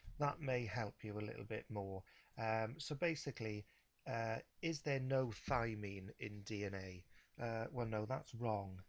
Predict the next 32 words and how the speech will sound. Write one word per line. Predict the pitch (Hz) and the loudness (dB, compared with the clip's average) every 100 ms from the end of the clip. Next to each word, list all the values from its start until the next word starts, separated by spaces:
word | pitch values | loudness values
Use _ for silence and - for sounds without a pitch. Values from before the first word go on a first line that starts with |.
| - _ _ - | -18 _ _ -8
okay, | 107 - 110 104 104 | -8 -6 -6 -6 -6
because | 104 117 110 104 | -6 0 0 -2
there | 113 113 | -2 2
is | 147 147 - | 2 0 -4
thymine, | 107 98 95 95 92 90 - - - - | -4 -4 -6 -6 -8 -12 -16 -18 -18 -12
uh, | 101 95 98 | -8 -8 -8
in | 110 98 | -8 -8
D | 98 98 | -6 -6
N | 92 | -6
A. | 92 90 110 - _ _ - | -6 -6 -8 -10 _ _ -12
Um, | 110 104 104 104 104 104 - - | -6 -4 -4 -4 -6 -10 -12 -20
so | - - 113 107 107 104 - - _ _ _ _ _ _ _ | -12 -2 0 2 0 -2 -6 -16 _ _ _ _ _ _ _
the | 120 | -4
statement | - 135 - 117 107 | 0 0 -2 -4 -6
"thymine | - 113 107 104 | -4 -2 -2 -4
is | 101 107 | -8 -6
never | 101 - | -6 -6
present," | - 104 98 - 92 - - | -6 -6 -6 -8 -12 -14 -16
uh, | 117 107 - | -14 -14 -14
is | 101 101 | -14 -8
wrong, | 107 98 95 95 98 | -4 0 0 -2 -6
'cause | 101 - | -6 0
thymine | 110 101 98 98 98 | 0 2 0 -4 -4
is | 117 104 - | -4 -4 -10
present | - 104 95 101 98 | -6 -6 -6 -10 -10
in | 98 95 | -12 -8
D | 101 95 | -6 -6
N | 95 | -4
A. | 92 92 - - - - - - | -4 -8 -12 -20 -20 -20 -20 -10
Okay. | 107 95 - 104 98 104 - - - - | -8 -8 -10 -10 -8 -10 -16 -20 -14 0
Um, | 120 120 123 - - | 4 6 4 -2 0
is | 160 170 - | 2 4 2